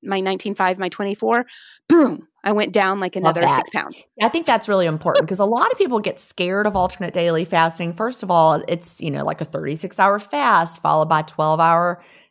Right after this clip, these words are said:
Speaker 2: you know, up day. And they're like, "Well, am I gonna have to do this forever? Or if I go back to, you know, like, nineteen five, am I gonna gain all the weight back or whatever?" No,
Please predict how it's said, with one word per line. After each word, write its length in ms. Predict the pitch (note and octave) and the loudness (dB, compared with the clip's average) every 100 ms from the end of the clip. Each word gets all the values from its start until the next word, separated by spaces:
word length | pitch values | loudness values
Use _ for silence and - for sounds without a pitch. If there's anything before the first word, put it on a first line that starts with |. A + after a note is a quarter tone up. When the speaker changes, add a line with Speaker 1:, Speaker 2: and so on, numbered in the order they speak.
| _ | _
Speaker 2:
you 160 | - E3 | -10 -4
know, 260 | D3 D3+ - - | -2 -2 -4 -2
up 240 | A#3+ - - | -2 0 0
day. 480 | D#3+ C#3+ - D#3 - - - - _ | 2 2 0 -4 -8 -20 -20 -20 _
And 300 | F3 E3+ E3+ | 0 0 2
they're 200 | F#3 F#3+ | 2 2
like, 320 | F#3 F3 - | 0 -2 -4
"Well, 120 | F#3+ F#3 | -4 -2
am 80 | |
I 80 | F#3 | -2
gonna 160 | B3+ B3+ | -2 -4
have 160 | B3 | -4
to 80 | A#3+ | -6
do 100 | G#3 | -6
this 180 | G#3 F#3+ | -6 -6
forever? 520 | - D#3+ - F#3+ F#3+ | -4 -4 2 2 4
Or 420 | D#3+ D3+ - E3 D#3+ | 4 2 2 0 0
if 40 | |
I 100 | E3+ | 0
go 240 | E3+ F#3+ | 0 0
back 260 | F#3 G3 G3 - | 2 0 -2 -8
to, 340 | F#3 E3 D#3+ - _ _ _ | -4 -4 -6 -8 _ _ _
you 120 | - D#3 | -4 -2
know, 80 | |
like, 180 | C#3+ - | -2 -2
nineteen 360 | C#3+ D3 D#3 D#3 | -4 -4 -4 -4
five, 440 | A#3+ B3+ G#3+ F#3 | 0 4 6 4
am 80 | F3+ | 2
I 120 | F3 | 0
gonna 240 | F3 F3 E3+ | 0 0 0
gain 260 | E3+ E3+ | 0 0
all 160 | D#3+ E3+ | 2 0
the 60 | G3+ | 0
weight 200 | B3+ B3+ | 0 2
back 300 | F3+ D#3 E3 | 2 2 0
or 60 | |
whatever?" 320 | E3+ A3 G#3 - | -2 0 0 -2
No, 440 | G3 G3+ C#3+ - | 0 0 0 -2